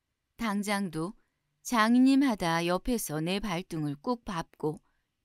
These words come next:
겼는지를 흘기는 바람에야 겨우 알았지만 구장님도 내 이야기를 자세히 듣더니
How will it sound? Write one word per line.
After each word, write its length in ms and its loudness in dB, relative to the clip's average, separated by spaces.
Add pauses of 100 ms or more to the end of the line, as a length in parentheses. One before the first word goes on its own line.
겼는지를 680 -2
흘기는 380 -2
바람에야 600 -2
겨우 300 -6
알았지만 760 -6 (880)
구장님도 920 -2
내 220 0
이야기를 600 -4
자세히 460 -4
듣더니 600 -8